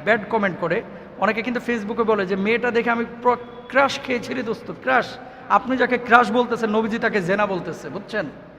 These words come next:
আপনি যাকে বলতেছেন ক্রাশ, নবীজি তাকে বলতেছে জেনা। সুতরাং ক্রাশ ট্রাশ খাওয়া যাবে না, ভাত খান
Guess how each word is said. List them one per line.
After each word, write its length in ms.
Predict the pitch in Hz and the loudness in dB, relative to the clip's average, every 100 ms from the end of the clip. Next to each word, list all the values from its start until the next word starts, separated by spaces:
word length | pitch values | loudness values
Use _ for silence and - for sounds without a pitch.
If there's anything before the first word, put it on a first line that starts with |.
| - - - | -20 -18 -8
আপনি 240 | 165 226 | -6 0
যাকে 200 | 220 226 | 2 4
বলতেছেন 360 | 226 226 233 240 - | 2 2 0 -4 2
ক্রাশ, 340 | 214 262 247 | 6 6 4
নবীজি 280 | 220 220 226 | 2 2 0
তাকে 180 | 233 220 | -2 0
বলতেছে 560 | 220 220 220 247 294 - - - - - | 0 -2 0 2 2 -2 -10 -16 -14 -6
জেনা। 300 | 143 214 190 - - - | 4 8 8 6 -2 -12
সুতরাং 320 | - 196 214 202 | -6 0 2 2
ক্রাশ 260 | - 220 214 | 6 6 6
ট্রাশ 280 | 233 208 - | 4 4 4
খাওয়া 240 | 202 214 | 8 8
যাবে 180 | 202 196 | 8 6
না, 100 | 180 | 8
ভাত 280 | 156 185 - | 8 6 6
খান 240 | 170 151 | 6 4